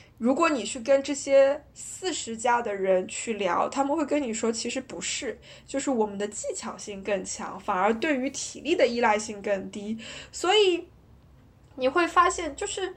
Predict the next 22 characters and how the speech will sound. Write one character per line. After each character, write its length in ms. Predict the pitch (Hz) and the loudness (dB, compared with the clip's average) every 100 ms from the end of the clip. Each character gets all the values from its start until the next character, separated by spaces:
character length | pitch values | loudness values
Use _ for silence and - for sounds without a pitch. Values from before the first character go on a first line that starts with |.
| - - _ | -16 -20 _
大 120 | - | 0
家 40 | 466 | 4
就 100 | 480 508 | 6 6
是 60 | 466 302 | 4 -4
很 140 | 220 | -6
聪 320 | - - 277 | -6 2 2
明 180 | 320 294 | 2 0
啊， 120 | 233 | 0
非 180 | 220 370 | 2 0
常 180 | - 262 | 2 0
知 100 | 277 | 0
道 140 | 302 285 | 2 2
怎 120 | 226 | 2
么 60 | 202 | -2
样 160 | 226 | 0
扬 220 | 220 - | 2 0
长 260 | - 254 214 | -4 -4 -2
避 140 | 302 | 0
短， 280 | 247 302 - | 2 2 2
知 200 | - 311 | -2 0
道 180 | 339 285 | 4 4
说 400 | 269 277 269 269 | 4 6 6 6